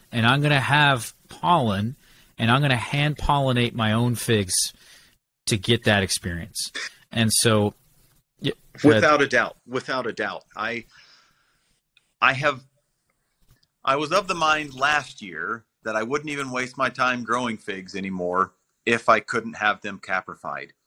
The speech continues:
Speaker 2: Now
Speaker 1: Hmm.
Speaker 2: I changed my mind. There are, are plenty that are good enough, but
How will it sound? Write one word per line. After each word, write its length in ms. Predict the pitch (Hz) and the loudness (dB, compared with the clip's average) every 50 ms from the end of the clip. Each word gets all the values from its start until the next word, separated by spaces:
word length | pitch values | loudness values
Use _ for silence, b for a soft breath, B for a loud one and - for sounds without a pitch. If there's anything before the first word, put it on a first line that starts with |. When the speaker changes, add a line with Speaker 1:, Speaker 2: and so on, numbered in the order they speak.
| _ _ _ _ _ _ _ | _ _ _ _ _ _ _
Speaker 2:
Now 320 | - 113 123 139 151 170 180 | -6 0 2 4 4 4 4
Speaker 1:
Hmm. 40 | 180 | 2
Speaker 2:
I 40 | 185 | 0
changed 420 | 180 - - 180 151 147 147 139 - | -2 -4 -6 -6 -6 -6 -8 -6 -4
my 120 | 139 131 | -4 -2
mind. 420 | 123 117 110 110 113 120 123 120 - _ _ | -2 -4 -6 -6 -6 -8 -10 -14 -20 _ _
There 200 | 113 123 127 127 | -6 -2 0 0
are, 180 | 135 131 123 - - | 2 0 0 -2 -4
are 300 | 120 120 120 120 120 - _ _ _ - - - - _ _ _ _ _ | -4 -4 -4 -6 -8 -12 _ _ _ -20 -20 -20 -20 _ _ _ _ _
plenty 580 | - 165 170 170 170 - 143 135 135 143 156 - _ _ _ | -4 -4 -4 -4 -4 -8 -12 -12 -12 -14 -16 -20 _ _ _
that 180 | - 123 117 117 | -2 0 0 0
are 80 | 113 | 0
good 260 | 107 107 123 131 143 139 | -2 0 0 2 2 2
enough, 460 | 127 117 113 131 156 160 - - _ _ _ _ _ _ _ _ _ _ _ _ _ _ _ _ _ _ | 2 2 2 0 0 -2 -8 -18 _ _ _ _ _ _ _ _ _ _ _ _ _ _ _ _ _ _
but 220 | - 127 123 123 | 0 0 0 0